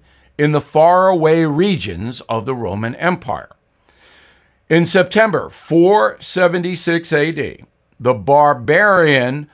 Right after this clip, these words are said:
Odoacer banished Rome's last emperor, the teenager Romulus Augustus, and that ended two centuries of political and social chaos as Rome fell apart.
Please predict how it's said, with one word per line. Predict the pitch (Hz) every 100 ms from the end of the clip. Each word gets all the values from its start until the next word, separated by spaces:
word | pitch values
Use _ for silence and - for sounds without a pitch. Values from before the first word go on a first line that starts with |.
| _ _ _ _
Odoacer | 135 185 185 - 170 - 107 - _ _ _ -
banished | 98 90 160 240 190 69 - - - - _ _ -
Rome's | 110 143 175 190 190 185 -
last | 98 143 165 170 165 - -
emperor, | 160 147 87 - _ _ _
the | 104 107
teenager | - - 190 202 165 139 104 123 123 127
Romulus | 104 104 120 175 190 190 196 170 - -
Augustus, | 135 120 120 175 170 - - - - - _ _ _ _
and | - 82
that | 92 135 -
ended | 147 156 104 82 -
two | - 170 170 170 165
centuries | - 180 175 - 87 57 - - _ _ _ _
of | 101 82
political | - 95 101 135 165 185 180 180 -
and | 104 -
social | - 147 170 170 170 165
chaos | - 156 117 71 64 80 - _ _ _
as | 104 98 90
Rome | 107 123 135 135
fell | - 131 120
apart. | 113 - 78